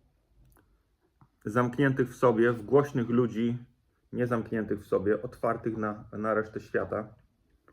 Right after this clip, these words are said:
Więc ekstrowertycy mówią introwertykom, że introwertycy mają się zmienić, na przy-, natomiast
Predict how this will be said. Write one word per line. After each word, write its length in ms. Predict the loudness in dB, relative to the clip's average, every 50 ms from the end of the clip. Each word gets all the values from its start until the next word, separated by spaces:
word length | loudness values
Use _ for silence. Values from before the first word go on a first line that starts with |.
| _ _ _ _ _ _ _ _ _ _
Więc 360 | -4 -2 -2 -2 -4 -6 -12 -20 -20 _ -2
ekstrowertycy 800 | -2 -2 0 2 4 4 6 6 4 2 2 -2 -2 0 0 0
mówią 300 | 0 0 0 0 -2 -2
introwertykom, 840 | -4 0 2 2 2 4 4 2 2 2 0 2 2 2 2 2 2
że 240 | 2 2 2 2 0
introwertycy 680 | -2 -2 2 2 2 2 2 0 2 0 0 0 0 0
mają 260 | 0 0 0 -2 -2
się 120 | -4 -4
zmienić, 440 | -2 -2 -2 0 0 0 -2 -4 -4
na 160 | -4 -6 -6
przy-, 220 | -2 0 -2 -2 0 0
natomiast 640 | -2 0 2 2 2 2 2 0 0 -2 -10